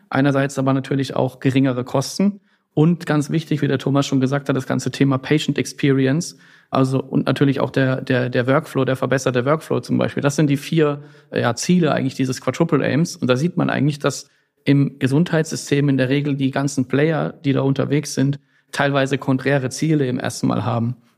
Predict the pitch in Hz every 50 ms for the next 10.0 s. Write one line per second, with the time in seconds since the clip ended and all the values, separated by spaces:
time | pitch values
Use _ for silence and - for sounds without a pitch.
0 | _ - 127 135 131 - 139 143 143 143 - 139 135 135 143 - - 135 131 -
1 | 123 - - 147 147 165 180 180 - - - 127 139 139 135 127 131 131 123 139
2 | 139 139 139 135 131 127 139 143 139 - 139 - - - 127 143 160 - 156 156
3 | 156 151 147 120 120 123 131 139 143 143 - 135 135 143 139 139 - 131 127 139
4 | 135 123 117 131 131 127 127 - 131 - - 143 131 123 123 127 123 135 131 123
5 | 120 - _ _ _ _ _ _ _ - - 117 135 151 147 - - - - -
6 | - - - - 285 175 208 208 170 139 131 135 135 143 143 - 147 143 - -
7 | - 135 135 131 123 - 139 135 131 139 135 - 143 127 131 139 147 143 139 139
8 | 139 - 156 156 156 - - - - - 175 170 156 151 131 135 127 131 175 208
9 | 185 160 143 127 123 120 123 - 117 127 123 131 139 147 143 175 180 180 180